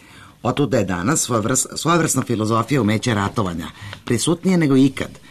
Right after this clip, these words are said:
pre svega u modernom političkom praksisu, ali takođe u biznisu, kao i u svakodnevnom životu. Što više,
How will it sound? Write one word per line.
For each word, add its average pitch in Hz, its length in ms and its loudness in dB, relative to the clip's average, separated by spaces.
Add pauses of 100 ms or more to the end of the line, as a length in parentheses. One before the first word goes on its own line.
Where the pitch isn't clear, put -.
(420)
pre 202 160 2
svega 185 240 2
u 165 40 4
modernom 147 380 4
političkom 113 460 -2
praksisu, 92 640 -6 (320)
ali 131 140 0
takođe 131 380 0
u 101 60 2
biznisu, 151 640 0 (380)
kao 139 300 0
i 127 120 0
u 110 60 0
svakodnevnom 117 600 0
životu. 104 420 -4 (520)
Što - 180 -2
više, 143 380 2